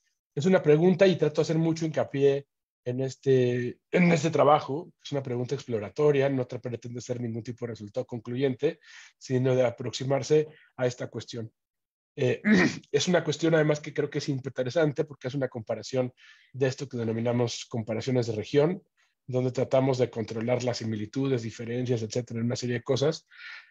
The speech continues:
analizando no todos los países del mundo, sino de la región en, <clears throat> en particular. Entonces, lo que quiere hacer este trabajo es contribuir primero a esto que, que mencionaba ya Guadalupe, que es el tema de nuestro proyecto papid, un proyecto que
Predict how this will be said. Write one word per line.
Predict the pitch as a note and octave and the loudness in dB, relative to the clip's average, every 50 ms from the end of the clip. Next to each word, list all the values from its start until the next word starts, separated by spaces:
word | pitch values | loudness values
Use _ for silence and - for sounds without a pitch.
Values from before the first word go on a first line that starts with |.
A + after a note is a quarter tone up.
| _ _ _ | _ _ _
analizando | - C3+ C3+ B2+ B2+ B2 - D#3+ D3 D3+ D3 D#3 | 2 4 6 6 6 4 6 6 6 6 8 8
no | D3 D3 D3 C#3+ | 8 8 6 6
todos | C#3+ D3+ D3 C#3+ | 6 6 6 8
los | C#3+ C#3 | 6 6
países | - C3+ B2 G#2+ B2+ | 6 4 4 4 4
del | C#3+ D3 E3 | 2 2 4
mundo, | G3 G#3 G3+ G3+ | 6 6 6 6
sino | G3+ - D3+ C#3 B2+ | 4 4 2 2 4
de | A#2 A#2 | 4 2
la | A2+ A2 | 2 0
región | G#2+ G#2+ - C#3 C3 B2 | -2 -2 0 0 0 2
en, | A#2+ A#2 A#2+ - _ | 2 0 -2 -4 _
<clears throat> | - | 2
en | A#3 A#3+ A3+ G#3 F#3+ F3 D#3+ D#3 D#3 B2+ A2 | 4 4 6 6 6 6 6 4 4 2 0
particular. | B2 G#2+ - A#2 - - A#2 A#2 G#2 - _ _ _ _ _ _ _ _ _ _ _ _ _ - | -2 -4 -4 -6 -8 -6 -4 -6 -6 -6 _ _ _ _ _ _ _ _ _ _ _ _ _ -4
Entonces, | E3+ D#3 A#3+ A#3 - D4 B3 - - - - _ | 0 2 4 6 6 6 4 4 0 -6 -10 _
lo | - E3 D3+ | 0 0 0
que | D#3+ | 2
quiere | D#3+ - G#3+ A3 | 6 8 8 8
hacer | G#3+ G#3+ G#3+ G3 G3 G3 - - | 8 8 6 4 4 2 -2 0
este | - D3+ - F#3+ | 0 0 2 2
trabajo | E3+ E3+ F3 F3 F3 D#3+ - - D#3 D#3 | 2 4 6 8 8 6 6 2 -2 -4
es | D3+ | -2
contribuir | - - C#3+ B2+ C3+ C3+ C3 C3+ D3+ D#3+ E3+ F3 F#3+ - _ _ _ _ _ _ | -2 -4 -4 -4 -2 -2 2 4 6 6 6 4 0 -10 _ _ _ _ _ _
primero | - C#3 D3 E3 F3+ F3+ F3 F3 F3+ | -2 2 4 4 4 4 4 4 4
a | D3+ D3 | 2 2
esto | C#3+ - D#3 - | 0 -2 -6 -6
que, | - B2 A2+ G#2+ G2+ G2 - _ | -4 0 0 0 0 -2 -6 _
que | - A#2 | -8 -4
mencionaba | G#2+ B2 A#2+ - - B2+ B2+ C#3 C#3+ C3 | -2 -2 -2 0 0 2 4 4 6 6
ya | B2 C3+ C3 | 6 4 4
Guadalupe, | C3+ C3+ B2 B2 C3 C3 A#2+ - B2+ A#2+ | 2 2 0 0 -2 -4 -6 -8 -12 -10
que | - B2+ B2 | -8 -8 -6
es | B2 B2+ | -2 -2
el | C3+ B2+ A2+ A#2 | -2 -2 -2 -2
tema | - C#3 C3+ C#3 C#3 C#3 | 0 2 4 4 4 6
de | C3+ C3 C3 C#3+ C#3 - - - - - _ _ | 6 6 6 4 4 0 -8 -20 -20 -20 _ _
nuestro | - B2+ A#2 - - B2+ | -2 -2 -2 -2 -4 -6
proyecto | A2+ - A#2+ B2 B2+ B2 C3 C3 | -2 2 4 4 4 2 0 -2
papid, | A#2+ A2 G#2+ - F3+ F#3 E3+ | -2 -2 -2 0 0 0 2
un | E3 D#3+ | 0 0
proyecto | C3+ B2+ B2+ B2 B2 C3 B2+ | 0 0 0 -2 -2 -6 -8
que | - - A2 G#2+ G#2 F#2+ - | -4 -2 0 0 0 -2 -6